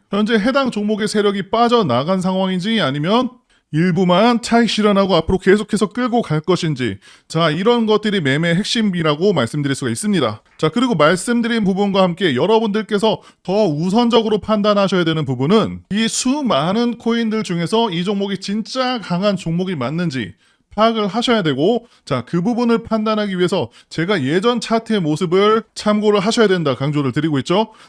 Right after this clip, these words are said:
자, 일반적으로 코인들 같은 경우는요, 이천이십일 년 그 엄청났었던 불장 이후에는 계속해서 하락을 하면서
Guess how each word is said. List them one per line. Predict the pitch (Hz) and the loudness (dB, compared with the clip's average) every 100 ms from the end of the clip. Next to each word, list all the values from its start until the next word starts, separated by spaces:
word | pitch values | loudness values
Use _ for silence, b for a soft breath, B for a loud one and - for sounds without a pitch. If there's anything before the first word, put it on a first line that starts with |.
| - | -4
자, | 139 | -2
일반적으로 | 120 160 214 202 202 196 175 | 0 2 0 0 0 0 -2
코인들 | - 254 240 226 | -2 -2 0 0
같은 | 196 185 | -2 -2
경우는요, | 165 143 131 143 214 226 _ | -4 -2 -2 -4 -4 -8 _
이천이십일 | 151 202 - 254 226 175 196 175 | -6 -6 0 2 2 0 0 0
년 | 156 117 92 _ _ - | 0 0 -4 _ _ -4
그 | - - | 0 0
엄청났었던 | 143 160 208 - 247 240 226 226 226 190 | 0 -2 -2 -2 0 0 -2 0 0 0
불장 | 156 170 226 220 | 2 4 4 2
이후에는 | 156 165 160 202 98 B B | 0 0 0 -2 -4 B B
계속해서 | - 135 190 233 233 233 220 214 | -4 0 0 -2 -2 -2 0 0
하락을 | 208 233 233 226 220 | 0 0 2 0 0
하면서 | 208 226 220 190 143 185 | 0 0 -2 -2 0 0